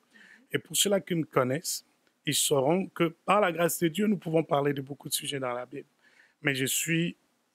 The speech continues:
je crois, être beaucoup plus performant lorsque je parle de la présence divine. Parce que je l'ai vécu.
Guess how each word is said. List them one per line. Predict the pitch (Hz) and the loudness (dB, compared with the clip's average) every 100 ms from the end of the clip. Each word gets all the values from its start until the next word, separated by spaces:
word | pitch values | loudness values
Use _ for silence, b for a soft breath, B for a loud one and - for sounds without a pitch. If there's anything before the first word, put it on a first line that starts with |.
| _ _ _ _ _ | _ _ _ _ _
je | - | -4
crois, | 160 - 110 - _ - | -2 0 -2 -4 _ -2
être | 147 - | 0 0
beaucoup | 147 139 156 | -2 -2 -6
plus | - 180 - | -4 -4 -2
performant | - 170 - 160 139 139 131 120 _ b b b - | 0 0 0 -6 -4 -6 -6 -10 _ b b b 0
lorsque | 147 - 151 | 2 2 0
je | 127 127 | -2 -4
parle | - - 127 127 123 | -4 -2 0 0 -2
de | 117 | 0
la | 117 110 | 0 0
présence | 123 117 113 113 - | -2 -8 -8 -14 -16
divine. | 123 110 104 _ _ _ _ _ _ _ _ _ _ | -18 -18 -20 _ _ _ _ _ _ _ _ _ _
Parce | - - | -8 -4
que | 156 | -2
je | 127 127 | 0 -2
l'ai | 123 127 | -2 -2
vécu. | 113 113 - | -4 -10 -14